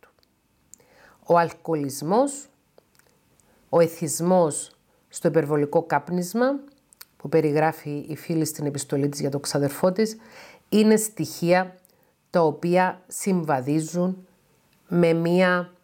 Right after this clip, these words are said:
όντως αυτοκτονική συνθήκη. Παρόλο που έχουμε συζητήσει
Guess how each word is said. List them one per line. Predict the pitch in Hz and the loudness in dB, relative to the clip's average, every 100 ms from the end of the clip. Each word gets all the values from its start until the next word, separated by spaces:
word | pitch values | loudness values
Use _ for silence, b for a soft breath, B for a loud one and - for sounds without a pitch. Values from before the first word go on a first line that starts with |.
| _ _ | _ _
όντως | - 175 165 127 139 175 - _ _ | -2 0 0 -4 -6 -6 -12 _ _
αυτοκτονική | 170 - - 151 - 156 139 135 - 165 175 175 _ _ _ _ _ | -6 -6 -8 -8 -2 -2 0 -2 -2 -2 -2 -4 _ _ _ _ _
συνθήκη. | - 151 135 - 104 - - _ _ _ _ _ _ _ _ - B B B _ | -4 -4 -4 -8 -10 -10 -20 _ _ _ _ _ _ _ _ -20 B B B _
Παρόλο | 156 156 185 202 170 147 | 0 2 2 2 0 -2
που | 147 | -2
έχουμε | 156 165 175 170 | -2 -2 -4 -6
συζητήσει | 160 175 156 135 165 165 - 151 135 | -4 -6 -6 -6 -4 -4 -4 -4 -6